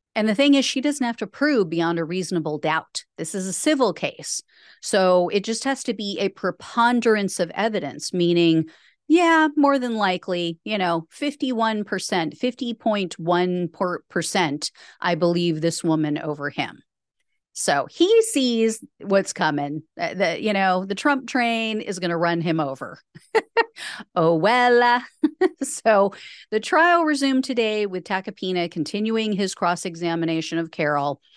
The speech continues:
He asked her how many times she returned to Bergdorf Goodman since the alleged assault took place.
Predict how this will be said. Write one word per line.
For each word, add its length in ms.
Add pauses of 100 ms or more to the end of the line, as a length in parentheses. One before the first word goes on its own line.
(260)
He 140
asked 300
her 140
how 160
many 240
times 320
she 120
returned 460
to 60
Bergdorf 600
Goodman 440
since 280
the 140
alleged 380
assault 360
took 220
place. 460